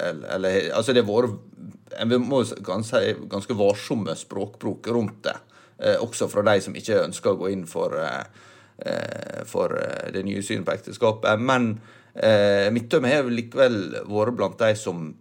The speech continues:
som har vært tydelige på at dette er ikke noe hun, eh, har vært overbevist om. Ehm, og så, så, eh, var det litt interessant å se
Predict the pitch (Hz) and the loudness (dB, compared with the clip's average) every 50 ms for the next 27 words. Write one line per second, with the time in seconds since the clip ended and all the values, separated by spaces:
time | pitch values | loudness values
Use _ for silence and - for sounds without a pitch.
0 | - - - - - 110 104 101 101 104 98 95 - 104 107 110 104 104 92 87 | -20 -18 -14 -10 -6 -4 -2 0 0 0 -2 -2 -2 -4 -4 -2 0 -2 -2 -2
1 | 101 92 - - - 85 95 87 82 107 101 - - 90 92 - 101 98 95 98 | -4 -10 -6 0 2 2 2 2 0 -2 -6 -6 -8 -10 -8 -6 -4 -4 -2 -2
2 | 95 87 - - - _ _ _ - 69 - 73 - - 52 50 - 65 - - | -4 -6 -8 -12 -18 _ _ _ -12 -10 -10 -10 -10 -12 -14 -16 -18 -18 -18 -18
3 | - - - - - 110 107 113 101 104 110 110 120 123 107 95 78 - 87 87 | -20 -20 -20 -20 -12 -6 -6 -4 -2 0 0 2 2 4 4 4 2 0 -2 -6
4 | 95 92 - - - 98 95 - - - _ _ _ _ _ _ _ _ _ - | -6 -8 -10 -8 -8 -8 -8 -10 -14 -18 _ _ _ _ _ _ _ _ _ -8
5 | - - 110 110 107 104 104 104 101 85 - - _ _ _ _ _ _ _ _ | 0 2 4 4 4 4 2 0 -2 -4 -8 -14 _ _ _ _ _ _ _ _
6 | _ _ - - 135 - - 196 185 180 156 107 104 95 - - - - 117 123 | _ _ -4 -2 -2 4 6 6 6 6 4 0 -2 -4 -6 -8 -10 -10 -10 -8
7 | - - - - - 185 170 160 156 151 143 131 120 117 117 113 110 107 104 101 | -6 -6 -6 -2 2 4 6 6 6 6 6 6 6 6 4 4 2 2 0 -2
8 | - - - - - - - - - 175 170 170 170 170 147 135 131 127 123 170 | -6 -8 -12 -16 -18 -20 -6 2 4 4 4 4 2 0 0 0 0 0 0 0
9 | 151 - - - 135 131 - - 165 147 127 117 98 | -2 -2 -2 -2 -2 -2 0 2 4 6 6 6 4